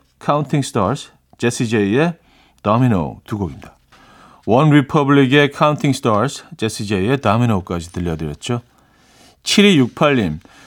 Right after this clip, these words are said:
딸 책상을 청소하는데 꼬깃꼬깃 접어놓은 종이가 있어서 슬쩍 펴봤더니요, 본인 이름 하트하고 남자의 이름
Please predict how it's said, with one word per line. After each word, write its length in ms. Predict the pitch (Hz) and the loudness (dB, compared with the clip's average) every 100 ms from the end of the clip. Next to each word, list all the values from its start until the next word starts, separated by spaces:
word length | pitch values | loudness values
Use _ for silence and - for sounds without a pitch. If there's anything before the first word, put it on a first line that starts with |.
| - - | -12 0
딸 160 | 175 | 2
책상을 500 | 180 208 - 175 180 160 | 4 2 4 4 4 2
청소하는데 960 | - - 202 170 175 147 131 131 143 | -2 0 2 4 4 4 0 0 0
꼬깃꼬깃 760 | - 185 185 175 - 151 170 143 | 0 0 0 -2 0 2 2 2
접어놓은 600 | - 127 139 135 127 151 | -2 2 4 4 4 2
종이가 380 | - 127 123 123 | 2 2 4 2
있어서 380 | 104 110 98 120 | 0 -2 -2 -2
슬쩍 420 | - 143 156 - | -2 -2 -2 -2
펴봤더니요, 720 | - 151 139 - 110 147 90 - _ _ _ | -2 -2 -2 -2 -2 -2 -6 -12 _ _ _
본인 280 | 113 143 160 | 2 4 6
이름 380 | 135 165 147 104 | 6 6 4 0
하트하고 680 | - 190 - 185 135 104 98 | -2 -4 2 2 2 -2 0
남자의 560 | 82 127 127 143 135 | 0 0 2 4 4
이름 260 | 123 139 | 4 2